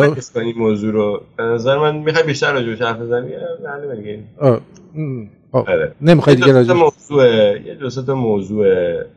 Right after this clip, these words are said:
Speaker 1: اه، یکی راجع فتح تهران، یکی از دوستان همیشه میاد اینجا مینویسه. من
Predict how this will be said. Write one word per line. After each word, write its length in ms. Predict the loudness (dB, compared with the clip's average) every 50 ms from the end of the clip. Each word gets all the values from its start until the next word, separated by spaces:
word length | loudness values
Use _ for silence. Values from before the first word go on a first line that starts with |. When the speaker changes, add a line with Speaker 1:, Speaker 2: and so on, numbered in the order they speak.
| _ _ _ _ -4
Speaker 1:
اه، 680 | -2 0 0 2 2 2 2 2 0 0 -2 -4 -4 -6
یکی 160 | -4 -2 0
راجع 280 | 0 2 2 2 0 0
فتح 420 | 0 0 0 0 0 0 -2 -6
تهران، 680 | -4 -2 0 0 0 0 0 0 0 0 0 -2 -4 -6
یکی 220 | -10 -10 -6 -6
از 80 | -6 -6 -8
دوستان 440 | -12 -16 -10 -8 -6 -6 -4 -4 -6
همیشه 320 | -8 -8 -10 -12 -14 -10
میاد 180 | -10 -8 -8 -8
اینجا 240 | -10 -10 -10 -8
مینویسه. 560 | -8 -6 -6 -6 -6 -8 -10 -10 -8 -8 -6 -6
من 160 | -6 -8